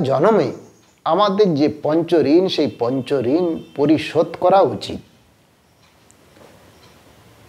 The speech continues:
দানের পরে যেটুকু অবশিষ্ট থাকে সেটাই আমাদের মঙ্গলদায়ক, মঙ্গলজনক।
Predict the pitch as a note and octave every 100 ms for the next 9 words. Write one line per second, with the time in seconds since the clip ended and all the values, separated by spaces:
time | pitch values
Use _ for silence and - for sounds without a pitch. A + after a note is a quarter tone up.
0 | _ - _ - - - C#3+ E3+ G#3+ C4
1 | B3 B3+ B3+ A#3+ F#3+ F#3+ G3 G#3+ E3+ D3+
2 | F3 G3+ F#3 G#3+ F3 - C#3+ G#3 C4 -
3 | - - _ _ _ - - D3+ E3 G3
4 | E3+ C#3+ C#3+ E3 C3 B2+ B2 B2 C3+ D#3
5 | D#3+ B2+ G2+ G2+ G2+ - C#3 C#3 C3+ B2
6 | D3+ F3+ D3+ F2 E2+